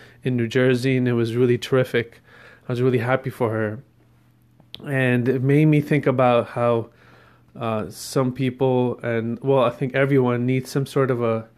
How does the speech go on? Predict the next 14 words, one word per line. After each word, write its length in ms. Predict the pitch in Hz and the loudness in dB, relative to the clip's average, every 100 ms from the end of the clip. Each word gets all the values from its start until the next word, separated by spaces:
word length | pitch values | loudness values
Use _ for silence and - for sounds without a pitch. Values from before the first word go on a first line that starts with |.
| _ - - | _ -20 -20
financial 640 | _ - 131 131 131 - 123 | _ -4 -2 0 -2 -2 -4
plan, 640 | - 139 135 135 131 127 | -4 -4 0 0 -2 -4
whether 240 | 123 120 117 | -4 -4 -4
they're 140 | 117 | -4
buying 260 | 113 113 117 | -4 -4 -6
a 60 | |
house 580 | 117 143 135 135 135 - - _ _ _ _ | -4 -2 0 -2 -6 -16 -20 _ _ _ _
or 420 | 139 120 117 117 | -8 -4 -4 -4
going 260 | 110 127 120 | -6 -6 -4
to 60 | 120 | -2
go 140 | 120 | -2
to 220 | 117 110 - _ - | -2 -4 -8 _ -12
law 280 | 131 131 131 | -4 -2 -2
school 640 | 127 - 135 131 127 123 | -4 -4 -2 0 -2 -4